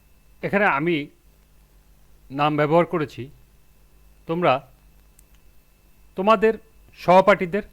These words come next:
নাম ব্যবহার করবে। অঙ্কিতা, গুণ হলো সময়ানুবর্তিতা। নাফি, গুণ হলো সততা।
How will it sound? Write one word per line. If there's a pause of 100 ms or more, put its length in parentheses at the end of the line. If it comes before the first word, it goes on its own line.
(100)
নাম
ব্যবহার
করবে। (2250)
অঙ্কিতা, (1400)
গুণ
হলো (880)
সময়ানুবর্তিতা। (2750)
নাফি, (1500)
গুণ
হলো (680)
সততা।